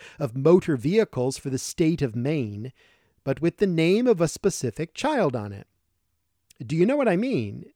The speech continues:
Have you ever seen one of these? Maybe you had one or you bought one for your child or grandchild. I believe they still make them. Anyway, I searched and searched and finally one labeled Mark.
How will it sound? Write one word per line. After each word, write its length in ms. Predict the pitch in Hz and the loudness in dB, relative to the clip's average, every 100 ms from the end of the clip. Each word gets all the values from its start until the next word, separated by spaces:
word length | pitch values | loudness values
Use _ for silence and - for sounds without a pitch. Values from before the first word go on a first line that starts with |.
| - | -10
Have 140 | 160 | 0
you 60 | 196 | 2
ever 120 | 175 | 2
seen 360 | - - 208 175 | -2 2 4 4
one 120 | 123 | 2
of 100 | 104 | -2
these? 500 | 117 107 - - - _ _ _ _ | -6 -8 -12 -18 -20 _ _ _ _
Maybe 300 | - 147 156 | -2 0 2
you 160 | 151 151 | 4 4
had 320 | 143 160 147 | 6 4 2
one 340 | 123 123 113 120 | 0 -2 -2 -2
or 160 | 127 | -2
you 160 | 127 143 | 0 0
bought 360 | 107 151 170 | 4 4 4
one 300 | 175 123 120 | 2 -4 -4
for 120 | 113 135 | -4 -4
your 180 | 120 | -4
child 500 | 113 - 156 151 127 | -4 -2 0 2 0
or 60 | 123 | -2
grandchild. 840 | 117 165 131 104 101 113 185 - _ _ _ _ _ _ | 0 0 0 -2 -10 -12 -18 -20 _ _ _ _ _ _
I 60 | 151 | -2
believe 360 | 165 202 294 | 2 2 2
they 120 | 151 120 | 2 -2
still 200 | - 120 | -2 -4
make 280 | 113 143 | -4 -6
them. 300 | 120 110 147 - _ _ _ _ _ _ _ _ _ - | -8 -14 -16 -20 _ _ _ _ _ _ _ _ _ -2
Anyway, 400 | 233 285 151 127 | 2 6 4 4
I 160 | 165 214 | 4 4
searched 720 | - - 202 247 285 - - | 2 6 6 8 4 -2 -2
and 140 | 196 | -2
searched 500 | - 160 123 113 - | -2 -4 -2 -4 -8
and 120 | 143 | -8
finally 440 | - 180 226 254 233 | -2 2 2 2 2
one 280 | 175 175 160 | 2 2 2
labeled 480 | 151 151 160 151 - _ _ - | 2 4 2 0 -6 _ _ -12
Mark. 580 | 101 120 113 - - | -2 0 0 -4 -18